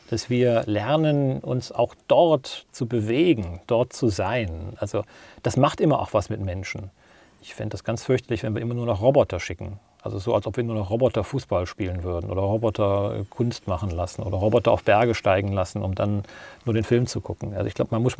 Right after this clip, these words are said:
manchmal muss man einfach selbst auf den Berg steigen. Und so müssen wir auch selbst ins All. Aber jetzt nur so zum Spaß, aus reinem Urlaub, da zig Millionen auf den Tisch zu legen,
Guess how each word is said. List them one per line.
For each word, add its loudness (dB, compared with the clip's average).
manchmal 4
muss 2
man -2
einfach 0
selbst 2
auf 0
den -4
Berg -8
steigen. -6
Und -4
so -4
müssen 0
wir -2
auch -2
selbst -2
ins -4
All. 0
Aber 8
jetzt -4
nur 6
so 8
zum -2
Spaß, 2
aus -2
reinem 2
Urlaub, 10
da 0
zig -2
Millionen 2
auf 0
den -6
Tisch -8
zu 0
legen, 4